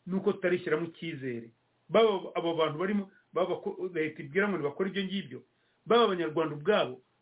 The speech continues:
guhaguruka tukagaragaza tuti, "Ibi, ibi ngibi badukore ni bibi." Abantu bagafata amafoto, bakayasimaguringa, bakayaduha, tukayaha akwiriye kujya, kuko mate-, abantu bose, abenshi bafite amatelefone. Nubwo bayabambura, ariko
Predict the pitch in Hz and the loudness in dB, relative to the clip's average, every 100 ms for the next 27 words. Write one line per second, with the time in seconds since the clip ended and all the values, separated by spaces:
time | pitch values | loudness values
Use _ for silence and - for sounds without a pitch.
0 | _ 160 202 226 180 160 196 190 - 170 | _ -4 -2 -2 -6 -4 -4 -4 -4 -2
1 | 151 147 139 143 131 180 180 - - - | 2 2 2 -2 -2 -2 -4 -14 -18 -14
2 | 175 165 170 196 185 180 202 202 190 160 | -8 -6 -6 -4 -2 2 2 2 2 2
3 | 135 175 180 175 156 131 - _ 165 196 | 2 2 2 2 -2 -6 -10 _ 2 4
4 | 190 190 202 196 190 185 190 220 226 233 | 4 4 2 4 2 2 0 4 2 0
5 | _ _ 165 180 190 185 180 175 170 175 | _ _ -2 4 2 4 0 2 2 2
6 | 180 - 226 214 220 220 - _ - 175 | 0 2 2 4 2 2 -4 _ 0 2
7 | 175 214 214 233 220 - 160 214 233 _ | 4 2 0 2 2 0 0 0 0 _
8 | _ _ _ _ _ _ _ _ _ _ | _ _ _ _ _ _ _ _ _ _
9 | _ _ _ - 226 214 190 196 170 175 | _ _ _ -2 0 2 2 2 2 2
10 | 196 - 190 190 175 - 156 - 143 - | 0 0 -4 -2 -4 -6 -10 -8 -10 -6
11 | 117 113 _ _ _ _ _ - 220 233 | -8 -8 _ _ _ _ _ 0 0 4
12 | 240 208 226 202 190 208 202 - | 2 4 0 0 -4 -2 -4 -6